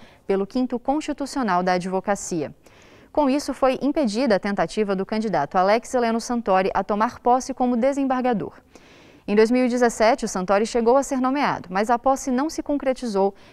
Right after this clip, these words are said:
porque foi verificado posteriormente que um dos requisitos para o cargo não estava sendo cumprido. Um novo processo seletivo foi feito por meio da O A B e Osmar Nunes Júnior foi escolhido, então, para desembargador estadual.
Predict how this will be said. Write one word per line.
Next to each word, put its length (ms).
porque 200
foi 160
verificado 680
posteriormente 880
que 240
um 140
dos 160
requisitos 560
para 180
o 20
cargo 400
não 300
estava 340
sendo 280
cumprido. 440
Um 140
novo 280
processo 460
seletivo 560
foi 180
feito 320
por 160
meio 240
da 160
O 60
A 80
B 240
e 80
Osmar 380
Nunes 260
Júnior 300
foi 160
escolhido, 420
então, 380
para 240
desembargador 760
estadual. 580